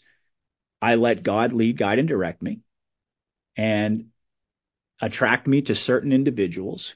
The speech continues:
who I think, even though I, I've said mu-, multiple times, and I think it's pretty self-evident, but let's just say it anyway, nobody has a monopoly on the truth.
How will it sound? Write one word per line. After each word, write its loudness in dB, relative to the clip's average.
who 2
I 6
think, -4
even 2
though 8
I, 6
I've -4
said 2
mu-, 0
multiple -2
times, -6
and -2
I -2
think 0
it's -2
pretty 0
self-evident, -2
but -2
let's -2
just -4
say 4
it 0
anyway, -4
nobody 4
has 0
a -4
monopoly -2
on -8
the -14
truth. -2